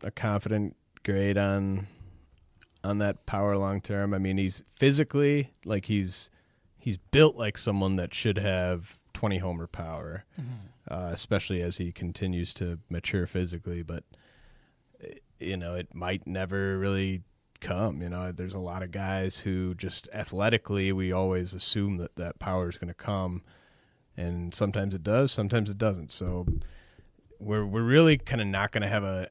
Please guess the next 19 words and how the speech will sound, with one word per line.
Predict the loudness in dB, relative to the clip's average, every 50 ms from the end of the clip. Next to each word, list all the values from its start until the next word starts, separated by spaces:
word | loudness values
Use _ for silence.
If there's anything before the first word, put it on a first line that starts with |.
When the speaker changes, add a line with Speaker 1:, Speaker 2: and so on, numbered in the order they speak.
| -8 -8
Speaker 1:
a | -8 -6 -8 -8 -14 -20 _ _ -18 -16 -8 -2
realistic | 0 2 2 2 2 0 -2 -2 -4 -6 -4 -4
idea | -6 -4 -2 -2 0 0 0 -2
of | -2 -4
what | -4 -4 -4 -4
he's | -4 -6 -4 -4
gonna | -4 -4 -4 -4
be | -6 -4 -2 -2 0 0 -2
until | -4 -6 -6 -4 -4 -4 -4 -4 -4 -6 -6 -8 -8
probably | -8 -8 -6 -6 -8
three | -10 -10 -8 -6 -6
years | -6 -6 -6 -8
down | -8 -8 -8 -8
the | -8 -8
road. | -8 -8 -8 -10 -12 -16 -20 -20 -20 -20 -20 -20 -18 -16
Speaker 2:
Hmm. | -14 -14 -14 -16 -20 -20 -20 -20 _ -20 -20 -20 -16
Very | -14 -12 -10 -10 -10
interesting. | -10 -12 -12 -12 -12 -14 -14 -14 -14 -12 -8
Well, | -6 -4 -4 -4 -6